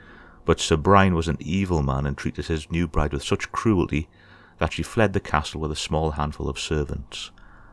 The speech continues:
But before she did so, she hid her wealth. It was then said that Sir Brian spent his remaining years searching the castle and its grounds for her hoard,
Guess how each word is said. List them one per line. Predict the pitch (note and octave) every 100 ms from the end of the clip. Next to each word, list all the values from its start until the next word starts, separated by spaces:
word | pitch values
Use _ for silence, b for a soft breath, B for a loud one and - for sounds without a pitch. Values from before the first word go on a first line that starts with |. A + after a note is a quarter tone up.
| b -
But | -
before | D#2+ F#2 F2
she | D#2
did | - B2
so, | - - D2 F2 -
she | - -
hid | C#2+ C2+
her | C2+
wealth. | C2+ D2 C#2 - - - b b b b -
It |
was | C#2 E2 D#2+
then | F#2+ G#2
said | - D#2+ E2
that | E2 D#2+
Sir | -
Brian | D2+ D#2+ D#2+ D#2
spent | - D2+
his | D#2 C#2+
remaining | D2 D#2+ F2 E2+
years | D2 D2
searching | - - F2+ - F2
the |
castle | - - D2 - D2
and | D2
its | C#2
grounds | - C#2+ D2 C#2+
for | C#2+
her | C#2+ C#2
hoard, | - G2 D#2+ C#2+